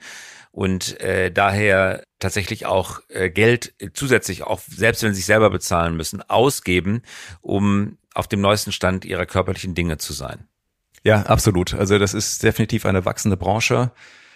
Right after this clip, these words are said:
Speaker 2: weil die, die Menschen erkannt haben, dass ohne Gesundheit alles nichts ist. Und, ähm,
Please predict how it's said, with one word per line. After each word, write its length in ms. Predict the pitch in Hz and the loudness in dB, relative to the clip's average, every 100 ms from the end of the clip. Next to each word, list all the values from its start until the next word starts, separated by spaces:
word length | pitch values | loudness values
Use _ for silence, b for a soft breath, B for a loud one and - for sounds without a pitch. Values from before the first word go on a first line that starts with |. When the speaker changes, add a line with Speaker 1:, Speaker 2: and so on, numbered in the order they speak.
| B B - | B B -12
Speaker 2:
weil 480 | 90 92 98 123 | -2 2 4 4
die, 680 | 117 113 107 107 107 104 107 | 4 2 4 4 4 0 -2
die 120 | 107 | 0
Menschen 440 | 98 101 135 - 113 | 2 4 2 0 0
erkannt 400 | 90 107 120 120 | 0 0 0 0
haben, 680 | 90 92 101 104 104 98 - | 0 0 -2 -4 -6 -8 -8
dass 500 | - 92 - - - _ | -2 0 0 -6 -10 _
ohne 280 | 113 120 113 | 0 2 2
Gesundheit 600 | 98 107 110 98 - - - | 4 4 4 2 -2 -10 -6
alles 280 | 98 98 101 | -2 -2 -2
nichts 220 | 87 - | -6 -6
ist. 340 | - - - _ _ _ _ _ | -8 -8 -10 _ _ _ _ _
Und, 420 | 101 95 90 - | -6 -4 -4 0
ähm, 680 | 98 92 92 92 90 90 85 | 2 4 4 0 -2 -4 -10